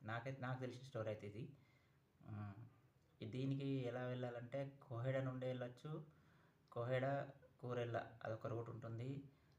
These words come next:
ఇంకా రెండు రూట్లు కూడా ఉంటాయి, బస్వాపూర్ నుండి కూడా వెళ్తుంది. మేమైతే,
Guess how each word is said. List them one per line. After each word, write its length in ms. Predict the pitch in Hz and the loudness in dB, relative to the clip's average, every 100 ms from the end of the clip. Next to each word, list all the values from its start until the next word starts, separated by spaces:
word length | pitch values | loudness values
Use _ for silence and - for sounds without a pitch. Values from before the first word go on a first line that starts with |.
| - | -2
ఇంకా 160 | 117 | 2
రెండు 240 | 117 113 120 | 2 2 0
రూట్లు 200 | 123 123 | 0 -2
కూడా 140 | 117 | 0
ఉంటాయి, 260 | 110 110 117 | 0 -2 0
బస్వాపూర్ 500 | 110 113 117 117 113 | -2 0 -2 -2 -2
నుండి 160 | 110 | -2
కూడా 120 | 107 | -4
వెళ్తుంది. 580 | 107 104 107 107 107 123 | -2 -4 -4 -6 -6 -2
మేమైతే, 600 | 135 117 117 113 135 160 | -2 0 -2 -2 -2 -2